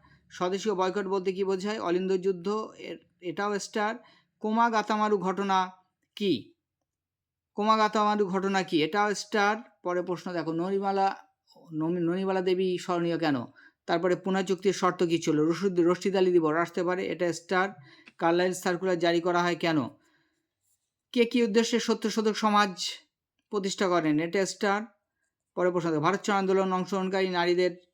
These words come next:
নাম লেখো। উনিশশো পাঁচ খ্রিস্টাব্দে ষোলোই অক্টোবর স্মরণীয় কেন? এটা স্টার। কী উদ্যোগে নারী কর্ম মন্দির প্রতিষ্ঠিত হয়েছিল? পরে প্রশ্ন দেখো, মাদাম কামা বিখ্যাত কেন? পরে প্রশ্ন, লাহোর ষড়যন্ত্র মামলা কী?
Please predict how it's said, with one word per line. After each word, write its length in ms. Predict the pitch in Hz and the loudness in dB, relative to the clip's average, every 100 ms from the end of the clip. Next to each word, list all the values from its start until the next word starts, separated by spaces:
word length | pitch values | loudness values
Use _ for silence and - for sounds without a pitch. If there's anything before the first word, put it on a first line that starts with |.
| _ - | _ -4
নাম 220 | 160 160 | 0 2
লেখো। 200 | 165 190 | 0 0
উনিশশো 260 | 190 185 202 | -4 -4 -4
পাঁচ 300 | 208 202 - | -2 -2 -2
খ্রিস্টাব্দে 400 | 220 214 202 196 | -6 -4 -4 -4
ষোলোই 280 | - 196 196 | -2 0 0
অক্টোবর 420 | 190 202 196 247 - _ _ _ | 0 -2 -2 -2 -8 _ _ _
স্মরণীয় 520 | - 175 175 180 190 | -4 -2 0 0 -2
কেন? 280 | 185 165 147 110 - _ _ _ _ _ - _ | -2 -2 -2 -4 -12 _ _ _ _ _ -20 _
এটা 200 | - 170 | -4 -4
স্টার। 480 | - 196 185 196 | 0 4 4 4
কী 200 | 185 220 | -2 0
উদ্যোগে 320 | 208 185 202 190 | 0 2 2 2
নারী 220 | 190 190 | 2 2
কর্ম 320 | 196 190 190 | 0 0 0
মন্দির 320 | 185 185 185 | -2 0 0
প্রতিষ্ঠিত 460 | 180 175 175 190 180 | 0 -2 -2 -2 2
হয়েছিল? 400 | 175 175 180 175 180 - _ _ _ - | 2 2 0 0 -2 -6 _ _ _ -2
পরে 160 | 170 | 0
প্রশ্ন 200 | 165 165 | 0 -2
দেখো, 180 | 165 156 | -2 0
মাদাম 360 | 160 170 175 165 | 0 0 0 0
কামা 320 | 170 160 165 | 0 0 0
বিখ্যাত 400 | 160 156 165 156 | -2 -2 -4 -2
কেন? 260 | 151 143 123 - _ _ | -2 -2 -2 -8 _ _
পরে 180 | 160 156 | -4 -2
প্রশ্ন, 260 | 151 147 135 131 _ _ _ _ _ - 156 | -2 -4 -6 -8 _ _ _ _ _ -10 0
লাহোর 440 | 175 185 214 220 | 4 4 4 0
ষড়যন্ত্র 540 | 196 214 202 208 196 202 | 0 0 2 0 0 0
মামলা 340 | 190 190 190 | 2 2 0
কী? 240 | 185 190 | -2 -2